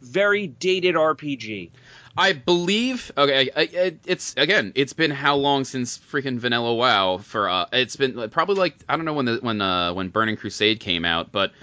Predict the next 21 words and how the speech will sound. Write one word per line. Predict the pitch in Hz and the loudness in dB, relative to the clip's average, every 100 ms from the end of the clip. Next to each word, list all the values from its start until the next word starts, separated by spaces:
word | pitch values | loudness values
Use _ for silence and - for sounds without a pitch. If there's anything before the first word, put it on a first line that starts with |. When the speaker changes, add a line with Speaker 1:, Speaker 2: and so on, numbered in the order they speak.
| - | -20
Speaker 1:
It's, | - | -8
like, | 127 | -2
Speaker 2:
it | |
was | 123 | 0
Speaker 1:
oh | 110 | 0
six. | |
Speaker 2:
prob-, | - 147 143 - - _ _ _ _ | 0 0 -2 -14 -20 _ _ _ _
yeah, | 151 127 90 | 0 2 2
so, | - 147 | 2 2
so | 131 180 | 2 0
it's | 185 | 0
been, | 330 349 | -2 0
like, | 277 202 | 0 0
eleven | - 180 185 180 | -2 2 2 2
years | 175 160 190 202 - | 0 0 0 -4 -10
since | - 175 151 | -6 -4 0
I've | 156 147 | 0 2
played | 160 151 | 2 2
Vanilla | 156 151 151 | 2 2 4
WoW, | 147 139 156 180 - - _ | 4 4 4 0 -8 -20 _
uh, | 120 120 | 2 4